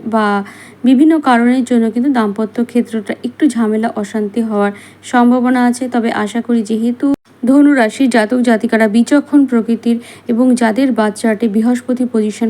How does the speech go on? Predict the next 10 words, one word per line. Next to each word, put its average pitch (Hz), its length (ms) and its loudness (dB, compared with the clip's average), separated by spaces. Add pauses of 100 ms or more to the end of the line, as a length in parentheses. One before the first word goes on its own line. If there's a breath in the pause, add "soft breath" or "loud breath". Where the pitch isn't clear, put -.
খুব 359 320 4
একটা 302 280 -2
নেগেটিভ 226 500 2
নেই, 196 200 0 (400 loud breath)
তারা 247 260 2
হয়তো 233 340 0 (360 loud breath)
বিভিন্ন 269 360 4
সমস্যার 233 580 -2
থেকে 233 220 -4
অবশ্যই 226 560 -2